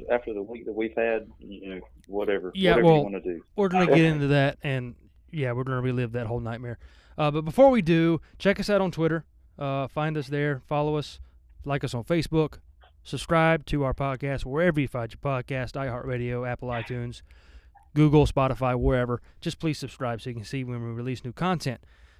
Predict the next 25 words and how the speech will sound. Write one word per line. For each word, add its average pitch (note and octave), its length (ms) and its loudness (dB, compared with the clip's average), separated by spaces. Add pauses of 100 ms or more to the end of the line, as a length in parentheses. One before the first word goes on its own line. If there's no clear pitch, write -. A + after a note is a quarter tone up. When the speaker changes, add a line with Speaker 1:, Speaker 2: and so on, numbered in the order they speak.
Speaker 2:
So, F3 320 2 (920)
guys, F3+ 360 2 (1400)
can G#3 140 4
we, C#4 100 -4 (180)
we're - 120 4
gonna C4+ 100 -2
talk G3+ 200 4
about E3 120 6
the D3+ 80 2
S B2+ 120 2
E - 20 -8
C C3+ 160 -2
as A#2 80 -2
a A#2 60 -6
whole, G2+ 260 -10 (880)
uh, F#3+ 180 -6
among D#3+ 320 -2
other B2+ 160 -2
teams, A#2+ 300 -8
but C#3 240 -6 (100)
can F3 140 -4
we G3 60 -4
focus D4 380 -2
on E3+ 120 -2
Georgia C#3+ 400 0